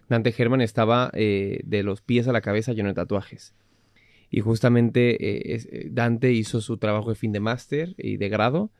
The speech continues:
eh, para graduarse sobre el tema de los tatuajes, ¿no? Y él hablaba justamente sobre estos textos y demás y daba las razones.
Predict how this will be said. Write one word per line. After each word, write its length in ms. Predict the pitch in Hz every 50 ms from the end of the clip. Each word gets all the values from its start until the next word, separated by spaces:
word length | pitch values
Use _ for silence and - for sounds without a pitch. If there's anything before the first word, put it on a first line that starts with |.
| _ _ _ _ _ _ _
eh, 140 | 113 110 107
para 180 | 107 107 107 98
graduarse 600 | 98 92 98 107 113 123 123 - 165 185 202 -
sobre 260 | - - - 110 107 107
el 60 | 101
tema 180 | - 117 113 135
de 20 |
los 100 | 131 -
tatuajes, 500 | - 101 - - - - - - - -
¿no? 180 | 120 160 208 233 _ _ _ _ _ _ _ _
Y 80 | - 123
él 60 | 120
hablaba 300 | 123 127 127 127 131 135
justamente 460 | 127 143 135 - - 123 120 123 123
sobre 140 | 120 110 107
estos 180 | 107 - 110 -
textos 600 | - 147 160 - - - 127 120 120 120 - 120
y 40 |
demás 420 | 110 107 104 120 131 143 147 143 -
y 40 | 131
daba 180 | 104 98 120
las 100 | 131 123
razones. 600 | 92 90 98 - - 156 151 - - - - _